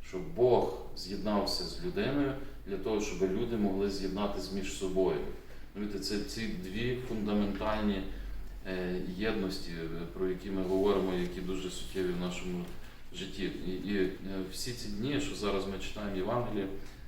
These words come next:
на буденних літургіях, вони про це. Ісус каже: «Боже, е, я є, е,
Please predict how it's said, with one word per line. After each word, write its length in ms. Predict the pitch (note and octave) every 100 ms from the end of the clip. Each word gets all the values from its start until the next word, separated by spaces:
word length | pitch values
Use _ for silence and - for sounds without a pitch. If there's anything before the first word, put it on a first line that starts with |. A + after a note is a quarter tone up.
| -
на 60 | F2+
буденних 400 | F#2 G2+ G2+ F#2+
літургіях, 380 | G2 B2+ A2+ F#2+ F#2+
вони 180 | G#2
про 180 | - F#2+
це. 220 | F2+ F#2 E2 -
Ісус 240 | - A#2
каже: 400 | - G#2+ G2 F2+ - - - -
«Боже, 400 | F#2 A2 G#2+ F2+ E2+ - - - F2
е, 160 | E2+ - - - F#2+
я 180 | G2 A#2+
є, 160 | B2
е, 60 | A#2+